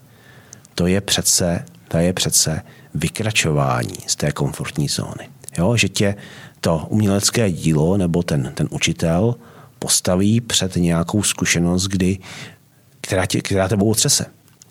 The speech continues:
Jo? Kdy, která zpochybní někdy, někdy velmi bolestně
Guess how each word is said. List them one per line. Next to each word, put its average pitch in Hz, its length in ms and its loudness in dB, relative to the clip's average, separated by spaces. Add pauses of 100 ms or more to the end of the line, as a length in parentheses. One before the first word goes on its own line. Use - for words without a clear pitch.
(140)
Jo? 113 220 0
Kdy, 101 280 2 (880)
která 113 260 2
zpochybní 131 840 4 (1300)
někdy, 104 320 4 (140)
někdy 92 220 4
velmi 92 240 4
bolestně 92 640 2